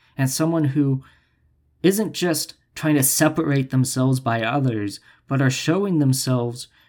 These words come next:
to be approachable because we want to listen to their needs and represent their cause,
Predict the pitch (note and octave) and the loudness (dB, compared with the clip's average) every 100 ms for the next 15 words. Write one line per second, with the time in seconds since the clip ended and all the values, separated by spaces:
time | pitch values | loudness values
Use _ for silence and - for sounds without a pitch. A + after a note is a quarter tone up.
0 | _ - B2+ C3 D3 D3 C3+ - C3 - | _ -6 -2 2 4 6 4 -2 -10 0
1 | C3 B2+ - - F#2+ F#2 - _ _ _ | 0 0 -4 -10 -10 -10 -14 _ _ _
2 | _ _ _ - C3 - E3 F#3 D3 C3+ | _ _ _ -2 -2 -2 -2 0 0 2
3 | B2+ C3 C3 - A#2 G#2+ C3 C#3+ - D3 | 2 2 0 -4 -4 -2 -2 -2 -2 0
4 | C3+ C3 - _ - B2 A2+ A2 G2+ G2+ | 2 0 -4 _ -8 -6 -4 -4 -6 -6
5 | A2 G#2 F#2 F2+ - - _ _ _ _ | -4 -2 -4 -6 -14 -16 _ _ _ _
6 | - A2 G#2 B2 C#3+ C#3 C3 A2 A2 A2 | -8 -4 0 2 0 2 0 0 -4 -8
7 | - G2+ G2 - - F2+ - - - | -10 -8 -8 -10 -14 -16 -18 -20 -20